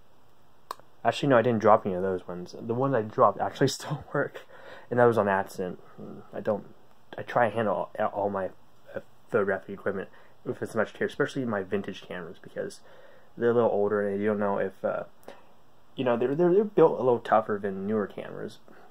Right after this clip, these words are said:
Some of them, not all of them. Some are still plaster or Bakelite, but I try and handle them as best as I can. If I drop them, hopefully it doesn't screw up, uh, as much. And the ones that are broken, either I got them where the battery compartments were corroded,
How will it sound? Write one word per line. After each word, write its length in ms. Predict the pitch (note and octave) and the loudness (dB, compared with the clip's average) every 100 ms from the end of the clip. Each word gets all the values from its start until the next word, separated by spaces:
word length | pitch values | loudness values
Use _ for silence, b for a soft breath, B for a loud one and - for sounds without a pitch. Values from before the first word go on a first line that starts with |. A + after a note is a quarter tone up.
| B - | B -4
Some 220 | - A#2+ | 2 2
of 60 | |
them, 180 | F2+ E2+ - B - - | 0 -6 -16 B -12 -4
not 160 | A2+ | -2
all 120 | G2 | -2
of 60 | F#2 | -6
them. 120 | F#2 | -4
Some 140 | - A#2 | -2 0
are 120 | F#2+ - - - - | -2 -6 -20 -20 -10
still 220 | - - | -4 -2
plaster 420 | - G2 F#2 F#2 | 2 2 2 -6
or 20 | |
Bakelite, 520 | F2+ F#2+ F#2 F2 - - B B - | -6 -6 -4 -6 -6 -10 B B -10
but 260 | F#3+ - - B B B B B - | -6 -6 -8 B B B B B -12
I 60 | |
try 220 | - F#3+ | -4 0
and 100 | D#3+ | 0
handle 260 | A#2+ A#2 G#2+ | 0 0 0
them 200 | G2+ G2 | 0 -2
as 240 | F#2 G2 G2 - - - | -6 -8 -12 -20 -14 2
best 280 | A#2+ A#2+ C3 | 2 2 -2
as 40 | |
I 80 | A2+ | -2
can. 400 | - A2+ A#2 B2 - - | -2 -4 -4 -4 -8 -10
If 160 | G#2+ | -4
I 60 | G#2+ | -2
drop 340 | G#2+ A2 G#2+ | 6 6 6
them, 160 | A2+ G#2 | -2 -6
hopefully 420 | - A2 - G#2+ | -2 -2 -2 -2
it 60 | G#2 | -2
doesn't 400 | G#2+ G#2+ A2 G#2+ | -2 -4 -8 -12
screw 260 | - A2+ | -4 0
up, 180 | A2 - - B B B B - | 0 -4 -20 B B B B -8
uh, 220 | G#2 G#2 | -6 -4
as 200 | G#2+ - | -6 -2
much. 340 | A#2 A#2+ - - B B B B B - - - - | -2 -2 -8 -14 B B B B B -20 -20 -12 -2
And 580 | B2+ B2 A#2 A#2 A2 - | 0 2 0 -2 -6 -10
the 240 | - C3+ B2+ | -16 -4 2
ones 220 | B2+ B2 | 2 6
that 60 | A2 | 4
are 80 | |
broken, 460 | G2+ G#2+ G2+ A2 G#2 | 6 4 4 2 -2
either 420 | G2+ A2 G#2 G2+ B B B B | -2 0 0 0 B B B B
I 40 | A#2 | 0
got 180 | A#2 | 0
them 240 | - A2+ G#2+ | 0 -2 2
where 180 | G#2 G2+ | 2 2
the 80 | |
battery 440 | F#2 - G#2 G#2+ G#2 | 0 2 4 4 -2
compartments 400 | - G#2+ G#2 G2+ | -6 -2 -2 -2
were 80 | F#2+ | -6
corroded, 640 | - A2 G2+ G2+ G2+ | -2 4 6 6 2